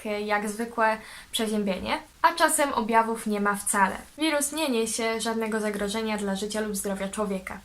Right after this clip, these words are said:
Teraz, jak należy postępować wobec wirusa ewa? Kiedy u konia zostanie stwierdzona obecność wirusa ewa albo będziemy mieć takie podejrzenie, należy odizolować go na dwa, trzy lub cztery tygodnie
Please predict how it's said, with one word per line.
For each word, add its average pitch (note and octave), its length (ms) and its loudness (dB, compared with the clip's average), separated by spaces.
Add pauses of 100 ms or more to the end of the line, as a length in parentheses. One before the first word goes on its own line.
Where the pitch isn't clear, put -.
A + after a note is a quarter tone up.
(140)
Teraz, D4 440 4
jak C4+ 300 8
należy A#3+ 440 2
postępować A#3 800 0
wobec A#3+ 460 0
wirusa A3+ 500 -2
ewa? - 260 -6
Kiedy B3+ 280 2
u - 40 0
konia C#4+ 380 4
zostanie C4 360 2
stwierdzona A#3+ 600 0
obecność A#3 640 0
wirusa A3 440 -2
ewa A3+ 200 0
albo A#3+ 360 4
będziemy A3+ 340 0
mieć B3 180 -2
takie B3+ 240 -2
podejrzenie, A3 640 0 (340)
należy C4 480 4
odizolować A3+ 640 0
go A3+ 100 -2
na G#3+ 120 2
dwa, G#3 360 4
trzy A#3 300 -2
lub A3 160 -4
cztery G3+ 320 -4
tygodnie G#3+ 480 -2